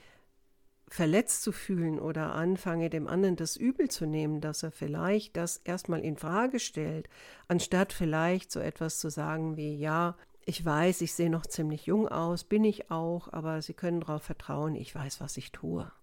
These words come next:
Na, das wäre doch eine schöne, souveräne Antwort. Habe ich ihr auch gesagt, sich vielleicht das eine oder andere zurechtzulegen,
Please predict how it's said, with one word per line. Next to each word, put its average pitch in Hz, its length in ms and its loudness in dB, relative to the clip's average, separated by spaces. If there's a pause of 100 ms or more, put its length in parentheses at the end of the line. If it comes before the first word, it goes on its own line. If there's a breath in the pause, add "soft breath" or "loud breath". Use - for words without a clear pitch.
(420)
Na, 196 180 4
das 240 200 0
wäre 151 100 -2
doch 151 80 -2
eine 131 140 -2
schöne, 220 280 8
souveräne 156 500 -4
Antwort. - 280 -6 (320 loud breath)
Habe 254 100 8
ich 254 80 2
ihr 220 160 8
auch 208 100 2
gesagt, 233 540 4 (140)
sich 220 260 0
vielleicht 214 240 4
das 220 140 0
eine 240 340 6
oder 226 220 2
andere 196 260 4
zurechtzulegen, 233 1300 0